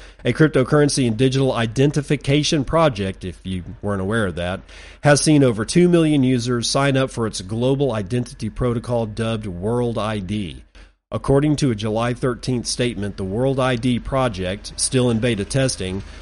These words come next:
passed two million in less than half the time it took to reach its first million. In a nutshell,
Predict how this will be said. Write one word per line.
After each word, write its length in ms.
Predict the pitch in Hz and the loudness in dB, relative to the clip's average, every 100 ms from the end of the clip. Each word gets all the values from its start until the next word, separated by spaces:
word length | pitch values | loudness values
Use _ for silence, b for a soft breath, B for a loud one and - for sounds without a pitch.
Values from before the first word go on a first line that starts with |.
| B B - | B B 4
passed 460 | 139 127 123 - - | 6 6 2 -4 -8
two 240 | - 151 165 | 0 6 6
million 500 | 156 147 127 104 101 | 6 4 4 0 -2
in 220 | 104 107 | -4 -2
less 220 | 120 127 | 0 -2
than 160 | - 101 | -4 -6
half 440 | 87 - 170 170 | -6 -2 0 0
the 80 | 139 | -4
time 360 | 120 120 113 107 | -4 -2 -2 -4
it 140 | - | -2
took 260 | 147 160 - | -2 -2 -4
to 100 | 117 | -2
reach 280 | 143 160 | -2 -2
its 100 | 196 | -6
first 320 | - 151 117 113 | -2 -2 -2 -4
million. 460 | 107 90 78 65 - - B B _ _ - - - | -4 -4 -8 -10 -16 -20 B B _ _ -20 -10 2
In 120 | 139 | 4
a 80 | 135 | 6
nutshell, 600 | 147 - 117 98 73 | 6 2 -4 -4 -4